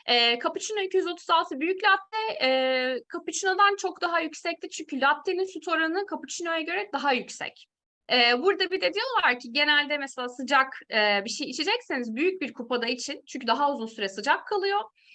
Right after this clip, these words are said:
Mümkün mertebe, e, malzemesi kalın malzemeden olsun ve, e, hani hemen yıkamayın. Günün sonunda yıkayın. Her seferinde ayrı bardak almayın gibi. Ya da mesela iki yüz gramlı çilek için baktığımızda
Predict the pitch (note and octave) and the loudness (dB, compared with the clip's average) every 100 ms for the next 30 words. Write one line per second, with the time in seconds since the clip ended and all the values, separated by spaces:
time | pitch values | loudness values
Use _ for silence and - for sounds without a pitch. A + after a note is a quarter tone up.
0 | - B3+ D4 A#4 A4+ F#4+ E4+ D#4 B3+ G#3+ | -6 -2 0 0 4 4 4 0 0 0
1 | G3+ G3+ G#3 G3 G3 G3+ B3 C4 D4 D4+ | -2 0 2 2 2 2 2 2 2 -6
2 | D#4 - - B3+ F#4+ G#4+ G#4 G4 G4+ G4+ | -8 -16 -8 -2 2 6 6 6 0 2
3 | G4+ G4 G4 A4+ B4 _ _ - - F4 | 0 0 -2 -10 -14 _ _ -20 -10 2
4 | A4+ A#4 - C4 C4 C4 B3+ B3+ - - | 2 2 0 2 4 4 0 -4 -4 -4
5 | D#4+ G4+ G4+ G4 E4 D#4 G4 B3+ G3+ G3 | -4 -2 2 2 2 0 0 0 -4 -4
6 | B3 F4+ G4 F4+ C#4+ D4 C#4+ C4+ A#3+ - | 2 4 4 2 -2 0 2 2 0 -2
7 | G#3 C#4+ D4 D4 D#4 C#4 D4 D4 C4 C4+ | 0 4 2 2 -2 -2 -2 2 2 2
8 | D4 C#4 B3 D4 G#4+ - C#4+ C4+ A#3+ G#3 | 2 2 2 2 0 0 0 0 -2 -6
9 | E3 F3+ - _ _ - A#3+ D#4 F4 F4 | -10 -16 -20 _ _ -8 0 2 2 2
10 | F4 F4+ D#4+ D#4+ F#4 D4+ C4+ C4+ C#4 C#4 | 0 4 2 2 -4 -4 0 0 0 -6
11 | - D#4 D#4 - A#3 G#3+ A3 - G3+ F#3 | -6 -6 -6 -8 0 2 2 -2 -6 -6
12 | F#3+ C4 | -2 0